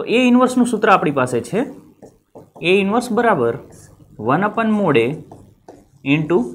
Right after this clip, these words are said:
adjoint of A. તો mod of A આપણે સૌથી પહેલા મેળવી લીધો, અહીંયા મૂકી દઈશું. તો વન upon માઇનસ વન, જે adjoint of A મળ્યો છે એ જ લઈએ, માઇનસ વન, ઝીરો, ઝીરો,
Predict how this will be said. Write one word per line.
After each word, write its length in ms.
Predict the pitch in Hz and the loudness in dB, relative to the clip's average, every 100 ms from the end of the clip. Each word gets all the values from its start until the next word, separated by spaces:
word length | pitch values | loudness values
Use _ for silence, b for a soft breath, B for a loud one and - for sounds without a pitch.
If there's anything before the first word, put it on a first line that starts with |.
| - 110 135 | -12 -4 -2
adjoint 380 | 139 156 131 110 | 0 2 2 0
of 140 | 98 - | -6 -12
A. 40 | - - _ _ _ - - _ _ _ _ _ _ - - - - - | -16 -20 _ _ _ -20 -20 _ _ _ _ _ _ -20 -20 -20 -14 -4
તો 120 | 143 156 | 0 4
mod 160 | 220 | 4
of 100 | 254 | 6
A 60 | 269 | 6
આપણે 200 | 247 254 220 | 6 4 4
સૌથી 220 | 214 196 | 2 4
પહેલા 180 | 202 185 | 4 6
મેળવી 240 | 139 117 98 | 4 4 2
લીધો, 180 | 87 - - _ | -2 -8 -14 _
અહીંયા 220 | 127 175 | -2 0
મૂકી 200 | 196 240 | 2 2
દઈશું. 280 | 160 123 226 277 - - _ _ _ _ _ - _ - | 2 2 0 -2 -12 -20 _ _ _ _ _ -20 _ -6
તો 60 | 131 | 0
વન 200 | 135 190 | 2 0
upon 200 | 214 233 214 | 0 0 0
માઇનસ 420 | 160 147 147 143 117 | 2 2 2 0 -2
વન, 140 | 113 190 - - _ _ - 110 | -2 -4 -10 -20 _ _ -18 -4
જે 120 | 151 277 233 | 2 4 4
adjoint 360 | 180 202 202 202 | 4 0 0 0
of 140 | 202 | 0
A 80 | 175 | 0
મળ્યો 200 | 160 147 139 | 0 0 0
છે 60 | 131 | -4
એ 20 | |
જ 140 | 131 117 | -2 -2
લઈએ, 180 | 135 359 - - - - - _ _ _ - 98 | -2 -4 -10 -20 -20 -20 -20 _ _ _ -20 -8
માઇનસ 300 | 123 131 156 165 | -4 -2 -4 -4
વન, 180 | 165 135 | -4 -2
ઝીરો, 200 | 139 143 | 0 0
ઝીરો, 200 | 156 160 | -2 -4